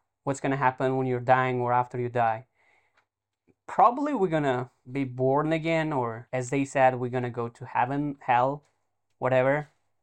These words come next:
But maybe we just fade away and, and we'll be lost forever. I don't know. This is just, this is just one of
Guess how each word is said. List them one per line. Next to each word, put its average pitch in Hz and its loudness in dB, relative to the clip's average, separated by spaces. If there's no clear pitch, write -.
But 143 0
maybe 175 0
we 139 -4
just 139 -12
fade 151 0
away 135 2
and, 117 -8
and 120 -10
we'll 135 -2
be 127 -2
lost 123 2
forever. 107 -4
I 123 -2
don't 117 -6
know. 117 -20
This 135 -8
is - -20
just, 139 -8
this 196 2
is 185 -4
just 226 2
one 180 6
of 170 2